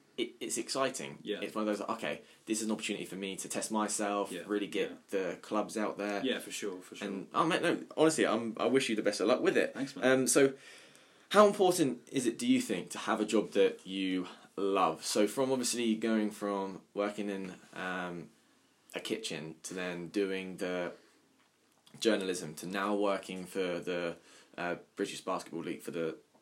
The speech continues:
Speaker 1: within, for the Surrey Scorchers, sorry.
Speaker 2: Mm.
Speaker 1: Uh, how, how is that, how, sorry, how important do you think it is to make sure that you have a job that you enjoy?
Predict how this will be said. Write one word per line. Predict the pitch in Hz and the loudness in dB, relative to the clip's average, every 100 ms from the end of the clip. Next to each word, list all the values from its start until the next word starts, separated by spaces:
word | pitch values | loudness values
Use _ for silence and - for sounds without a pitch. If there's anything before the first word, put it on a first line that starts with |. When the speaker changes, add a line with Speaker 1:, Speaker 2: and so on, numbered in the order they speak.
| _ | _
Speaker 1:
within, | 90 92 92 90 - - - | -8 -6 -6 -8 -12 -18 -12
for | - 120 | 0 0
the | - | 2
Surrey | - 87 | -2 -4
Scorchers, | - 90 78 82 | -6 -8 -6 -6
sorry. | - 76 69 - - | -6 -6 -6 -10 -10
Speaker 2:
Mm. | 104 92 | -8 -6
Speaker 1:
Uh, | 95 98 | -4 -4
how, | - 113 117 117 110 - _ _ _ _ _ | -2 0 0 0 -2 -6 _ _ _ _ _
how | - 113 | -4 0
is | 117 | 2
that, | 107 - _ _ _ _ _ _ _ _ _ _ | 0 -4 _ _ _ _ _ _ _ _ _ _
how, | - - - | -12 -6 -6
sorry, | - 120 - - - _ _ _ | 0 0 0 -8 -14 _ _ _
how | - 131 | 0 2
important | 127 135 123 113 104 - | 2 0 0 0 -2 -4
do | - | -6
you | |
think | 104 104 | -4 -2
it | - | -2
is | 90 | -4
to | - 85 | -4 -8
make | 82 98 104 | -6 -4 -4
sure | - 92 | -4 -4
that | 82 | -2
you | 78 | -4
have | 80 80 | -6 -6
a | 78 | -6
job | 80 78 | -6 -8
that | - | -8
you | 80 | -10
enjoy? | 73 58 | -8 -10